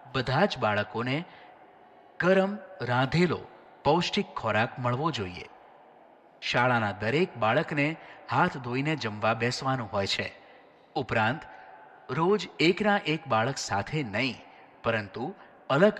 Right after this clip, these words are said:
અલગ બાળક સાથે બેસાડવામાં આવે છે, જેથી દરેક બાળક બધા સાથે હળી ભળી શકે. મધ્યાહન ભોજનની બીજી વિશેષતા એ છે કે શાળાના રસોડાની બહાર આખા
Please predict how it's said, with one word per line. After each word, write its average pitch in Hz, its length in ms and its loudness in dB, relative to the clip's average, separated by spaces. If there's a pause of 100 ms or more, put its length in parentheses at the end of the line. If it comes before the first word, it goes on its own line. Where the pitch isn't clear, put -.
અલગ 175 240 4
બાળક 143 320 0
સાથે 110 360 -2
બેસાડવામાં 104 600 -2
આવે 104 180 0
છે, 120 200 -6 (600)
જેથી 170 300 0
દરેક 131 480 0
બાળક 131 320 2 (440)
બધા 175 240 4
સાથે 117 560 -2 (400)
હળી 113 200 0
ભળી 117 280 0
શકે. - 360 -4 (1040)
મધ્યાહન 196 560 4
ભોજનની 175 520 0
બીજી 135 300 0
વિશેષતા 156 600 0 (140)
એ 139 120 4
છે 127 360 0 (400)
કે 220 100 6
શાળાના 156 540 4
રસોડાની 120 580 0
બહાર 123 420 2 (460)
આખા 302 420 2